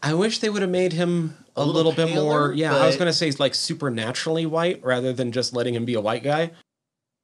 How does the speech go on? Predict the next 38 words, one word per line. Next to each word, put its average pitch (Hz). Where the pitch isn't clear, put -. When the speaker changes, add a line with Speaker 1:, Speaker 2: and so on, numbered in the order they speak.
Speaker 1:
if 139
that 147
makes 151
Speaker 2:
I 165
can 156
Speaker 1:
sense. 175
Speaker 2:
see 247
that. 147
Speaker 1:
Um, 131
Speaker 2:
But, 156
like, 156
his 196
face 180
Speaker 1:
but 170
it 175
Speaker 2:
looks 156
much 185
more 185
Speaker 1:
also 170
Speaker 2:
drawn 123
than 147
I 143
would 147
have. 143
It -
would 208
have 156
been 185
really 170
easy 147
for 135
the 123
supernaturally 120
white 107
to 120
just 113
look 110
goofy 104